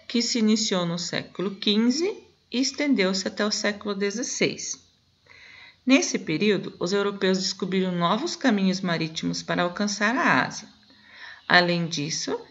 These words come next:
chegaram pela primeira vez a terras até então desconhecidas por eles, como o continente americano, local ao qual chegaram em mil quatrocentos e noventa e dois. Então,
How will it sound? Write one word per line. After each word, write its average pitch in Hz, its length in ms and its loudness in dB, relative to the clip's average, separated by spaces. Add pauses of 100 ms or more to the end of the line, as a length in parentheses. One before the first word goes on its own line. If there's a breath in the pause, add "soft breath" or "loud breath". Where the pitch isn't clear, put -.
(120)
chegaram 175 540 2
pela 170 220 0
primeira 180 440 0
vez 190 520 0
a 185 100 6
terras 175 480 0
até 170 240 -2
então 165 380 -2
desconhecidas 214 960 -2
por 254 200 -2
eles, - 460 -2 (540 soft breath)
como 254 300 2
o 262 60 -2
continente 262 520 2
americano, 226 760 0 (220)
local 190 500 0 (320)
ao 190 220 2
qual 175 180 0
chegaram 180 640 0
em 208 80 2
mil 196 160 4
quatrocentos 196 640 -2
e 202 60 -2
noventa 196 380 0
e 233 40 2
dois. 202 400 0 (680 loud breath)
Então, 269 280 0